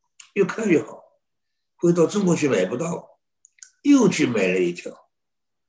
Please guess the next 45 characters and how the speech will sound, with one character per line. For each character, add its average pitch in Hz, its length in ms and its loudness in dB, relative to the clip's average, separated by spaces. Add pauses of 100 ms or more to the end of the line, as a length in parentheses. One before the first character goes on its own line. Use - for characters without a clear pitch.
(1600)
第 160 160 -4
二 160 80 0
早 127 220 -2
晨， 120 320 -8 (460)
他 156 140 -6
仍 117 460 -2
旧 180 120 4
不 170 160 0
祷 127 120 -2
告， 120 160 -2
看 156 240 -6
两 95 200 -4
条 151 160 -6
领 214 240 -6
带， - 240 -10 (1900)
他 156 100 -12
看 151 160 -8
了 143 60 -6
真 254 240 -4
是 208 80 4
好， - 260 -4 (300)
再 247 260 0
去 170 160 0
买 113 220 -6
了 98 100 -6
一 90 140 -8
条。 - 180 -20 (1700)
像 131 180 -6
你 120 40 -4
像 120 200 -4
我 120 100 -2
买 104 160 -4
了 101 100 0
几 95 220 -6
条， - 480 -16 (1300)
我 147 160 -2
买 127 220 0
了 131 120 -2
二 185 280 -2
十 139 240 -6
七 - 260 -8
条 127 240 -8
领 92 240 -8
带 98 200 -2
了， - 280 -12